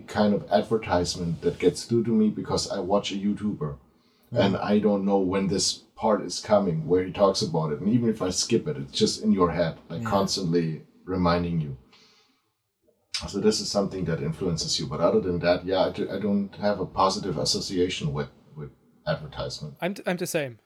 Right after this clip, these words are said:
Speaker 3: But it is twofold. One is I am highly suspect of anyone who just wants to sell me things.
Speaker 1: Mm-hmm.
Speaker 3: But at the same time, sometimes I click on the ads because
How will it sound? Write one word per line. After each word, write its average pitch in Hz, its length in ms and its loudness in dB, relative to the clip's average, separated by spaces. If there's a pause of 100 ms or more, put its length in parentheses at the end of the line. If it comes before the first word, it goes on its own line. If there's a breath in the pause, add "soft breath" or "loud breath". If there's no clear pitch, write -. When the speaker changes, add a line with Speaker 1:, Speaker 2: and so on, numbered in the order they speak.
(340)
Speaker 3:
But 160 180 -4
it 180 200 -4
is 196 340 -4 (280)
twofold. 131 640 -6 (600)
One 180 300 4
is 147 640 -6 (840)
I 151 120 0
am 160 200 2
highly 139 300 0
suspect 135 420 -6
of - 160 -16
anyone 131 280 -6
who 127 140 -8
just 123 340 -12
wants 123 420 -12
to 131 100 -10
sell 110 300 -6
me 131 80 -10
things. 190 460 -10 (580)
Speaker 1:
Mm-hmm. 110 260 0 (800)
Speaker 3:
But 151 200 -2
at 147 60 -4
the 151 60 -8
same 160 260 0
time, 165 460 -2 (580)
sometimes 156 880 0
I 135 120 -2
click 151 240 -6
on 127 80 -8
the 135 140 -8
ads 160 220 -2
because 131 720 -6